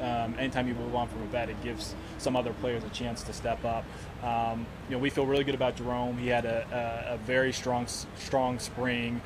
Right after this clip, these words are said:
particularly in his pass protection ability, the men-, the mental side of it. Um, a big reason that we,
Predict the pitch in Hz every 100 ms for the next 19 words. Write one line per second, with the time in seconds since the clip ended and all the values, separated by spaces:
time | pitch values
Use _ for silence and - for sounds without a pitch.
0 | - - 139 254 185 143 120 - 135 -
1 | - 113 113 107 107 104 107 123 135 -
2 | 120 131 127 113 113 113 107 107 107 -
3 | - - - 123 120 113 117 - - 117
4 | 139 143 135 135 127 120 117 117 117